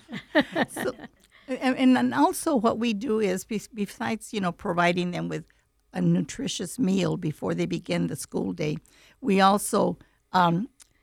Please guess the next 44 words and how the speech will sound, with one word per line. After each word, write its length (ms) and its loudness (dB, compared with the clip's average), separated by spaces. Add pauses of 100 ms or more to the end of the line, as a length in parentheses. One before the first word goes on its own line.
(160)
you 280 -4
know, 160 0
en-, 260 -8
encourage 720 -4 (320)
them 320 2
to 180 -6 (140)
come 240 -2
back 260 4 (120)
and 180 -6
stay 300 -2
there, 220 -2
do 200 -4
their 160 -2
homework 580 0
at 140 -12
the 140 -8
end 100 -6
of 80 -2
the 100 -4
day. 400 0 (600)
We 120 0
have 200 0 (240)
computers 640 -4
that 180 -6
are 80 0
used 500 -4
there 320 0 (340)
to 120 -8
do 160 -2
their 140 0
homework, 540 -2 (380)
and 200 0
we 160 0
also 540 -2
help 400 -8
them 220 -4
with 300 -2 (360)
any 200 4
school 320 -6
materials 800 -4
that 180 -8
they 160 -4
may 180 -6
need. 360 -4